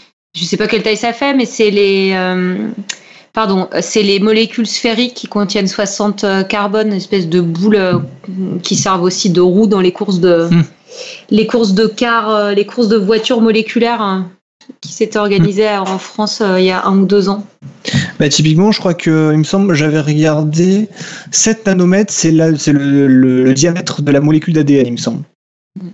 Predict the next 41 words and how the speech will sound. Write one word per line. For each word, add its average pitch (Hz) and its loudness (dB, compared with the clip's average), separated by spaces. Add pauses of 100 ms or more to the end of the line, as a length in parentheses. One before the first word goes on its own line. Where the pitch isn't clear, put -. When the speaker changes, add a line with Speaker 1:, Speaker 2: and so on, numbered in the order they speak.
(280)
Speaker 3:
Donc, 139 2
effectivement, 151 0
c'est 170 -2
vraiment 139 0
dans 156 2
ces 139 2
eaux-là 139 2
qu'on 123 -4
est 127 2
à 127 2
une 131 2
échelle 143 0
moléculaire, 135 2
Speaker 1:
Taille 143 -2
Speaker 3:
euh. - -2
Speaker 1:
du 127 -4
fluorène 233 -4
d'environ 202 0
zéro 214 0
sept 214 -4
nanomètres. 185 0 (420)
Speaker 3:
Ouais, 139 2
donc 135 2
voilà, 123 2
c'est - -4
Speaker 1:
Mm. - -4 (1800)
Bah, 190 0
je 165 -4
trouve - -14
ça 185 -2
dingue. 170 -2 (220)
Speaker 3:
Ah, 139 2
c'est 131 2
complètement 127 2
fou. 123 -4 (220)
Mais 147 2
là, 175 2
en 180 0
fait, 202 -2
le, 147 2
le, 151 -2